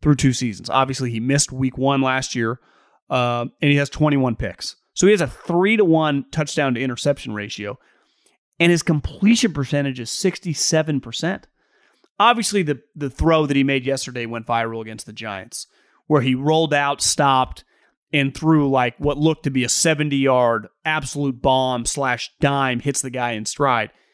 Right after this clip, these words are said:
His physical attributes are superior to Burrow, right? He's bigger, he's faster, he's stronger, and he has a bigger arm. He is,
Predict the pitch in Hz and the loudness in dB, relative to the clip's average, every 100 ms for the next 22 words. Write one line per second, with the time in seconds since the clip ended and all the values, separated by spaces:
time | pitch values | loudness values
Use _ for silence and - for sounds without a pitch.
0 | _ - 208 - - 226 269 262 151 143 | _ 0 0 0 -2 0 0 2 2 2
1 | 147 - 120 110 107 - - 139 131 135 | 0 -4 -10 -8 -10 -10 0 0 0 -6
2 | - - 160 143 117 101 101 101 92 78 | -6 2 4 4 0 -6 -10 -10 -12 -12
3 | _ _ _ _ - 143 143 120 113 - | _ _ _ _ 0 0 0 -4 -8 -2
4 | 175 185 208 196 _ _ _ - 139 - | 0 2 0 -2 _ _ _ -4 -4 -4
5 | - 175 170 170 - 175 170 _ _ - | -2 2 2 0 0 0 -2 _ _ 0
6 | 139 - - 165 165 165 151 151 - 147 | 0 0 0 2 4 2 0 -2 -2 -2
7 | 143 135 139 127 123 120 113 101 104 _ | -2 0 -2 -4 -8 -8 -8 -12 -14 _
8 | _ _ _ _ _ - - 247 214 147 | _ _ _ _ _ -8 4 6 6 2
9 | 131 123 117 - - | 0 -4 -6 -8 -10